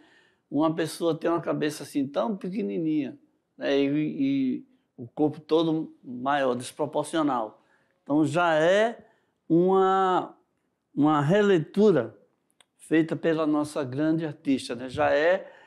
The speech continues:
uma, uma, uma transgressão, né? E aí ela coloca o símbolo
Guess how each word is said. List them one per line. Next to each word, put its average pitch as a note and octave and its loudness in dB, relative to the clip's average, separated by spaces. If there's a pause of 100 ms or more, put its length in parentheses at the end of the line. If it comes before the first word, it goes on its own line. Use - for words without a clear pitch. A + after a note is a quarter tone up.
(380)
uma, D#3 4 (240)
uma, C#3 -2
uma C3+ -4
transgressão, E3+ 0 (600)
né? D3 -4 (380)
E D#3+ 2
aí D#3+ 4
ela G3 0
coloca F3 0
o D#3 -10
símbolo D3+ -2